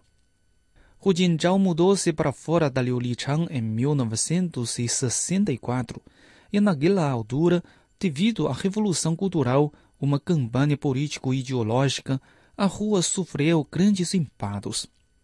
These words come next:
As lojas de artigos culturais foram fechadas e transformadas para vender alimentos. Algumas foram até demolidas.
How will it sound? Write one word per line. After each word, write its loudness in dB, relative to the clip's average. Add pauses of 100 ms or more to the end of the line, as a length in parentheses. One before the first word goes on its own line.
(320)
As -2
lojas 2
de -4
artigos -4
culturais 0
foram -2
fechadas -2 (300)
e -2
transformadas 0
para 0
vender 0
alimentos. 0 (280)
Algumas -2
foram -2
até -2
demolidas. -2